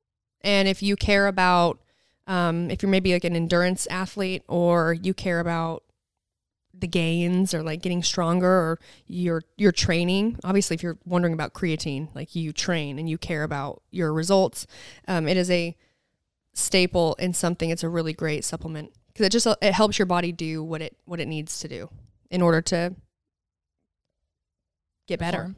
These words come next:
Speaker 1: Yeah, to perform.
Speaker 2: Yeah.
Speaker 1: Um,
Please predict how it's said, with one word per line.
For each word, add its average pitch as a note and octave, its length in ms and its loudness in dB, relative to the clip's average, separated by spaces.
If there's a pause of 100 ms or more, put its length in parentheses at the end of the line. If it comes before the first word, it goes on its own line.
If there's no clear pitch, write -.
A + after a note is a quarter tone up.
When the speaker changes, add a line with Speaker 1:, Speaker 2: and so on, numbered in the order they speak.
Speaker 1:
Yeah, F3+ 200 -8 (180)
to F3+ 100 -10
perform. F#3 400 -8
Speaker 2:
Yeah. D#3 240 -6 (1700)
Speaker 1:
Um, G3+ 960 2